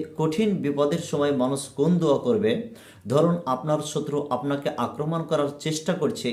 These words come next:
কেউ আপনাকে অপমান করার চেষ্টা করছে, আপনার ফ্যামিলিকে কেউ হেনস্থা করার চেষ্টা করছে, এক কথায় সর্বমোট সব মিলিয়ে আপনাকে কেউ যদি অপমান করার বা যদি চেষ্টা করে আপনার উপর, তাহলে আপনি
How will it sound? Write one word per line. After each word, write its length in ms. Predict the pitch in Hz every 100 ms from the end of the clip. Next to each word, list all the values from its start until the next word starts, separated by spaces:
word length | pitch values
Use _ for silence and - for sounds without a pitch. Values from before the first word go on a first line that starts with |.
| -
কেউ 160 | - 110 -
আপনাকে 380 | 147 151 147 151 117
অপমান 320 | 123 147 160 165
করার 200 | 156 139 139
চেষ্টা 240 | 160 156 170
করছে, 260 | 135 113 123 120 - - - - 123
আপনার 240 | 165 156 143
ফ্যামিলিকে 460 | 147 147 165 165 165
কেউ 120 | 156 143 127
হেনস্থা 360 | 156 185 - 170
করার 180 | 156 151
চেষ্টা 240 | 135 - 131
করছে, 240 | 127 - 135 143 - - - 160
এক 60 | 165
কথায় 240 | 190 190 175
সর্বমোট 600 | - 139 147 165 139 160 170 -
সব 180 | - 147 185
মিলিয়ে 300 | 180 190 143 90 - - - 127
আপনাকে 320 | 185 185 185 175 -
কেউ 140 | 143 160 160
যদি 200 | 160 165 - - - _ _ -
অপমান 380 | 131 190 214 208 160
করার 240 | 147 147 139
বা 80 | 147 - -
যদি 200 | 214 214 - 165
চেষ্টা 280 | 156 - 143
করে 140 | 139 135 131
আপনার 220 | 131 127 120
উপর, 160 | 123 151 151 - - -
তাহলে 280 | 135 160 151 127
আপনি 180 | 127 147